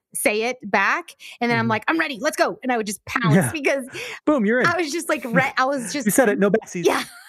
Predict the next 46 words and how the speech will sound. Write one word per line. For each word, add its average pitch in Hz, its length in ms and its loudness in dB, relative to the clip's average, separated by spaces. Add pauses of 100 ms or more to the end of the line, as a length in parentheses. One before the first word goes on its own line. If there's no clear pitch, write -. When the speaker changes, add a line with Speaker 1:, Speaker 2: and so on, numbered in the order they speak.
(220)
Speaker 1:
<laughs> 403 100 2 (140)
Yeah. 381 140 -2 (1160)
Exactly. 349 720 -4 (300)
And 320 160 -2
then 320 120 -2
I'm 277 160 -2
just 269 200 -4
like, 233 180 -2
as 226 100 -2
soon 254 260 -4
as 220 120 -4
it 208 80 0
happened, 185 320 0
I 180 80 -2
just 185 280 -6
put 202 200 -6
the, 170 100 -12 (140)
I 170 80 -6
put 185 200 -6
the 170 60 -6
pedal 185 280 -2
to 185 80 -2
the 165 80 -2
metal. 165 240 2
I'm 165 60 -6
like, 165 140 -2
"Okay, 262 220 2
let's 233 160 0
go." 196 180 2
And 175 120 -4
I 170 80 -2
lined 170 360 -2
up, 165 120 -2
like, 165 160 -2 (120)
fifty - 300 -6
things 190 320 -2
that - 140 0
I - 40 -2
wanted 175 280 -2
to 208 100 -2
do. 180 280 0 (280)
So 175 300 2
it's, - 600 -4 (120)
<laughs> - 100 -20
I 202 120 2
totally, 208 500 0